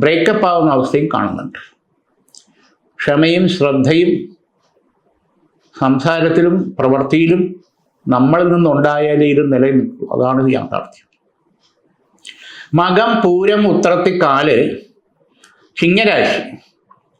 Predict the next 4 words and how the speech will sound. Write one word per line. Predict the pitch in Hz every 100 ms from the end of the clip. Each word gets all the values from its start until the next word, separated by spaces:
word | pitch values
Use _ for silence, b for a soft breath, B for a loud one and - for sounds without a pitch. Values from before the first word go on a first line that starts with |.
| _ - 156
ഈശ്വരാധീനം | 151 180 180 160 185 185 185
ഗുണകരമായിട്ട് | 170 156 160 160 165 165 165 160
തന്നെ | 139 151 135
കാണുന്നുണ്ട്. | 123 127 151 117 90